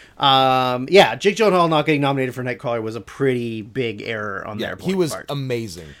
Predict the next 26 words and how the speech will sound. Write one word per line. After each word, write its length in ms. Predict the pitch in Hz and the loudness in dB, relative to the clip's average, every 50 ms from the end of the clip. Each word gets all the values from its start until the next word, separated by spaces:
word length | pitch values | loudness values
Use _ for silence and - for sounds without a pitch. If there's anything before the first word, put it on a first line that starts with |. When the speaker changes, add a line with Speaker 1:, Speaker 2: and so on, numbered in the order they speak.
| - | 0
Speaker 1:
That's 240 | - 156 185 - - | 4 4 4 6 6
Speaker 2:
I 60 | 175 190 | 8 10
Speaker 1:
right 180 | 208 208 214 | 10 10 10
up 220 | 220 202 196 156 160 | 8 6 6 4 4
there 260 | 175 175 175 170 170 | 4 6 6 6 6
with 300 | 156 151 151 147 151 - _ _ _ - 165 - - 160 143 147 139 - - - - _ | 6 4 4 4 2 -2 _ _ _ -18 -16 -16 -16 -16 -16 -18 -18 -20 -20 -20 -8 _
Uncut 380 | - 170 160 156 - 165 160 139 | 2 2 2 4 4 4 4 4
Gems 320 | 117 131 143 135 135 120 | 4 4 4 4 2 0
not 160 | 139 127 123 | -2 -2 0
being 160 | - 139 131 123 | 0 -2 0 0
nominated 320 | 123 123 123 120 117 107 | -2 -2 -2 -2 -4 -4
for 100 | 113 113 | -6 -8
anything. 800 | - 110 104 98 95 - - - 180 180 - 185 240 254 - _ | -8 -8 -10 -12 -12 -14 -10 -6 -6 -4 -4 -4 -4 -6 -6 _
<laughs> 40 | _ _ _ _ _ _ _ _ 139 123 | _ _ _ _ _ _ _ _ -12 -6
Speaker 2:
Yeah, 200 | 127 170 147 - - - _ _ _ - | -2 -2 -2 -2 -4 -10 _ _ _ -8
sure. 100 | 123 - | -8 -8
Speaker 1:
Yeah. 60 | - - _ _ _ _ _ - _ _ _ _ _ _ _ _ _ _ _ _ | -8 -10 _ _ _ _ _ -20 _ _ _ _ _ _ _ _ _ _ _ _
Or 120 | - 185 196 | 4 8 8
I 80 | 196 190 | 8 10
guess 180 | 165 196 - 175 | 8 6 4 4
in 100 | 180 175 | 2 2
this 180 | 175 165 - | 2 2 2
year 160 | 170 160 156 143 | 2 2 4 4
as 120 | 143 135 | 2 4
well, 240 | 135 147 143 139 135 | 4 4 4 4 4
also, 640 | 139 139 135 135 - 139 131 123 120 117 117 113 | 2 2 0 0 -2 -2 0 0 0 0 0 -2